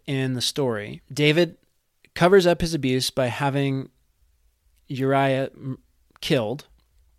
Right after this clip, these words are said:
and then gets rebuked by Nathan. Nathan is, uh, is voicing the rebuke of God in the, the language of this text, and,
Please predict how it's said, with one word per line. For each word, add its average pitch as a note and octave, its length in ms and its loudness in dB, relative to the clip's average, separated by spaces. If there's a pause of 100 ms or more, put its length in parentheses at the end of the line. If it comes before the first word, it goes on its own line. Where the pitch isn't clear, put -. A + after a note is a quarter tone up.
(1000)
and C3+ 220 0
then D#3+ 500 2 (580)
gets C3 300 -2
rebuked C#3 540 2
by C3 240 2
Nathan. B2+ 720 -4 (160)
Nathan B2+ 460 -6
is, - 380 -6 (140)
uh, A2+ 460 -10
is A2+ 240 -12
voicing D#3 760 0
the B2+ 460 2 (1300)
rebuke C3+ 560 6
of A2+ 160 0
God C3 460 2 (420)
in A#2 400 -8
the, A2+ 140 -10 (460)
the G#2+ 480 -6
language B2 300 -6
of A2 80 -12
this A#2+ 160 -6
text, - 460 -8 (680)
and, B2+ 720 0